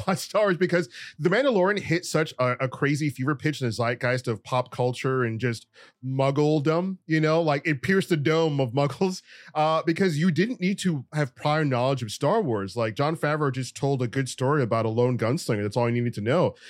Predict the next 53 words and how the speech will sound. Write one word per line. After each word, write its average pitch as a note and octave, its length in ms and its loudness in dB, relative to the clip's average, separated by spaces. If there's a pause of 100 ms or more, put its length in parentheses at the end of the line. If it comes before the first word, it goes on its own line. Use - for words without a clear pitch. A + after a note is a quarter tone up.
(100)
I D3 60 -2
mean, E3 120 2
hell, A3 280 0
I, E3+ 180 -2
I E3+ 120 0
had A#3+ 160 -2
friends B3+ 340 -2
who E3+ 340 2 (380)
aren't D3+ 260 0
into F#3+ 300 0
geek E3 260 -2
stuff F3+ 340 0
and D#3+ 80 2
I C#3+ 40 2
told D3+ 200 0
them E3 140 0
to D#3 100 -2
watch C3+ 320 0
it. G3+ 60 -4
This D3 140 0
thing's D#3 200 0
actually C#3 360 0
good. D3+ 420 0
And, A#2+ 240 0 (340)
you E3 120 2
know, D3 400 2
e-, D3+ 160 2
even D#3 200 2
coworkers D#3+ 540 2
and E3+ 100 -2
such, F3 340 0
and D3 320 0
they C#3+ 240 0
got D#3+ 200 2
into G#3 380 0
it. B2+ 60 2
And C3 120 2
then C#3 140 2
you, D3 80 0 (140)
you C#3+ 100 -6
see, D#3+ 200 -4
you D#3 240 2
know, A#2+ 280 0
like, A2+ 240 -4
Baby G#2 300 -8
Yoda, C#3+ 300 2
quote C#3+ 200 0
unquote, C#3 440 -2 (300)
pop D3+ 200 0
up C#3 120 0
everywhere. C3+ 440 2
People D3 240 0
who D3 220 2